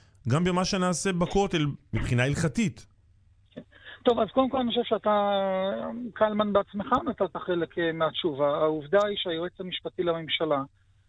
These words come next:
Speaker 2: פרקליטות המדינה, משרד המשפטים, בעצם ממשלת ישראל לא מקבלת את הטענה שלבג"ץ אין כל סמכות לדון בעניין, אה, בעניין הכותל. והאמת היא שקל להפריך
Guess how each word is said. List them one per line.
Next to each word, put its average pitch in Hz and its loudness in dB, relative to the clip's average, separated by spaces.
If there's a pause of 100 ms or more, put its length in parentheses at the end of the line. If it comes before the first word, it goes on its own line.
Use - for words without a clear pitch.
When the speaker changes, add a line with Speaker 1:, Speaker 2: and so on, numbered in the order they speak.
(120)
Speaker 2:
פרקליטות 196 0
המדינה, 175 0
משרד 202 0
המשפטים, 185 -4
בעצם 233 2
ממשלת 240 0
ישראל 220 0
לא 233 2
מקבלת 175 -4
את 156 -18
הטענה 165 0 (540)
שלבג"ץ 185 0
אין 196 -6
כל 208 2 (120)
סמכות 196 -6
לדון 175 -4
בעניין, 170 -2
אה, 170 -4 (100)
בעניין 170 -2
הכותל. 156 -4
והאמת 175 2 (100)
היא 226 -10
שקל 185 -2
להפריך 220 -2